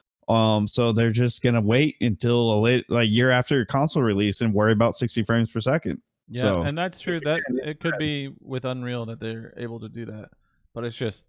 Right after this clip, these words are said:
Speaker 2: uh, that is pretty frustrating. I can totally understand why that would be frustrating. Let's talk real quick about Xbox since we're on the subject,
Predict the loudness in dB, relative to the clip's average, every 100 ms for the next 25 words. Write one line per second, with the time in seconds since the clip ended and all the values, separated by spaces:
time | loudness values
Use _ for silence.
0 | -8 -6 -4 -4 -2 -2 -4 -8 -6 -8
1 | -8 -8 -6 -8 -8 -6 -6 -6 -10 -12
2 | -12 -12 -14 -16 -14 -12 -12 -14 -14 -14
3 | -16 -16 -18 -20 _ _ -4 -4 -2 -4
4 | -2 -6 -4 -6 -2 -2 -2 -2 -6 -6
5 | -6 -6 -8 -10 -4 -4 -4 -6 -10 -12
6 | -8 -8 -4 -6 -6